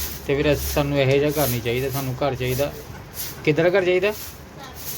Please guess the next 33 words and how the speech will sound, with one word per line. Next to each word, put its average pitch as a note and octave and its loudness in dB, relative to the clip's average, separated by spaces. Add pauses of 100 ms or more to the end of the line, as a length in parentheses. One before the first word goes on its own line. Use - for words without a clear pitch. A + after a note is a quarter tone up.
(580)
ਸੈਪਰੇਟ D3+ 2
ਜਿਹਾ E3 2
ਹੋਵੇ D3+ 2 (520)
ਕਿ D3+ -2
ਚਲੋ C#3+ 2
ਰੈਂਟ C#3 0
ਵੀ D3+ 2
ਠੀਕ D3 0
ਠਾਕ C#3+ 2
ਹੋਵੇ, D3 4
ਜ਼ਿਆਦਾ C3+ 4
ਰੈਂਟ C3+ 0
ਨਾ C#3+ -2
ਹੋਵੇ, C3 2
ਕਿਉਂਕਿ C#3 2
ਅਸੀਂ C3 2
ਜ਼ਿਆਦਾ C3 4
ਰੈਂਟ C3 0
ਐਵੇਂ C3 0
ਕਰੀਏ C3+ 0 (360)
ਕਿ C3+ 0
ਚਾਰ C3+ 4
ਪੰਜ C#3 0
ਹਜ਼ਾਰ C#3 4
ਭਰ C3+ 2
ਦਾਂਗੇ B2+ 0
ਤੇ C3 0
ਚਾਰ B2 0
ਪੰਜ C3 -2
ਹਜ਼ਾਰ C3+ 0
ਨਹੀਂ B2 2
ਭਰ C#3+ 0
ਸਕਦੇ, A#2 -2